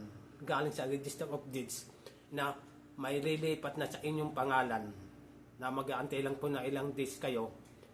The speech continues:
yun po. Mala-, ah, sa kayo nang isipin yung mga susunod na hakbang. Mahalaga po, naka-register na po kayo sa Deeds of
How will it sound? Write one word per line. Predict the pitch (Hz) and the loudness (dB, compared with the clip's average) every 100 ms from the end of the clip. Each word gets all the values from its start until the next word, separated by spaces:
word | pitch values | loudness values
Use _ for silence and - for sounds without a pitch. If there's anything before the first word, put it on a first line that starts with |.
| - - | -20 -8
yun | 156 147 123 | 2 4 4
po. | - 110 - - 113 | -4 -6 -8 -14 -2
Mala-, | 123 131 139 131 - 135 | 0 2 2 0 -6 -4
ah, | 135 135 131 | 0 2 2
sa | - 156 | 0 0
kayo | 165 165 | 4 4
nang | 170 160 | 4 2
isipin | 143 - 151 143 127 127 | 0 0 0 0 -2 0
yung | 131 | 0
mga | 135 139 | 0 0
susunod | 147 123 127 127 123 | -2 -2 -4 -4 -2
na | 139 147 - - | -2 -4 -10 -8
hakbang. | 113 123 123 107 101 | -8 0 0 0 0
Mahalaga | 127 151 143 151 - | 2 4 4 4 4
po, | 139 - - - | 0 -4 -12 -12
naka-register | - 139 151 143 147 147 147 - - 147 | -6 0 6 6 8 6 4 -2 0 2
na | 143 139 | 2 2
po | 143 | 0
kayo | 135 139 139 | 2 2 2
sa | 139 131 | 2 2
Deeds | 147 - | 0 0
of | - | -4